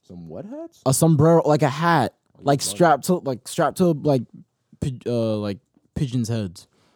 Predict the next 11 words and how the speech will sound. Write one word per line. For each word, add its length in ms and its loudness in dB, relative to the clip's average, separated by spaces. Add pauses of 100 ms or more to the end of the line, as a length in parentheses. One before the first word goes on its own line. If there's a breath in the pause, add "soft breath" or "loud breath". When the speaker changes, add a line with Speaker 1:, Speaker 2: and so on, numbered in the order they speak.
(200)
Speaker 1:
That's 120 -20
crazy. 300 -20 (320)
Speaker 2:
Yeah, 320 -2 (560)
this 240 2
is, 220 -2
I'm 180 0
sorry, 220 -2
this 160 -4
was 100 -8
really 220 -4
random, 560 -6